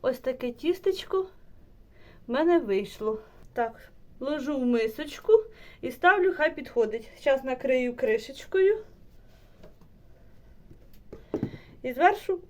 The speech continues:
зверху полотенечком застелю. Так, зараз подивимося, муки залишилося. Зараз подивимося, скільки залишилося муки. Вісімдесят грамів залишилося муки.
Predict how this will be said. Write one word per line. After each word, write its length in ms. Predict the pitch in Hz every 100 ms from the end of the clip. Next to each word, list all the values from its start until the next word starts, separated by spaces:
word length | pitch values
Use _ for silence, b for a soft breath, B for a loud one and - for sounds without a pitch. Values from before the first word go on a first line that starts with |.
| -
зверху 440 | 240 294 359 349
полотенечком 800 | - 320 302 240 226 233 - 254
застелю. 480 | 240 247 - 247 262 - - - - - - - - - b b b b b b b b -
Так, 260 | 262 233 226 -
зараз 160 | 311
подивимося, 520 | - 254 302 339 311
муки 360 | 262 262 - 349
залишилося. 680 | 330 277 262 247 240 226 247
Зараз 200 | 269 294
подивимося, 420 | 247 311 262 240
скільки 280 | 320 320 294
залишилося 680 | 247 262 277 269 254 247
муки. 420 | 247 247 - 208 202 - - - - 320 320
Вісімдесят 640 | 294 339 311 349 381 277
грамів 480 | 269 247 214 214 214 - - - - 247
залишилося 600 | 262 302 339 285 262 262
муки. 380 | 254 240 220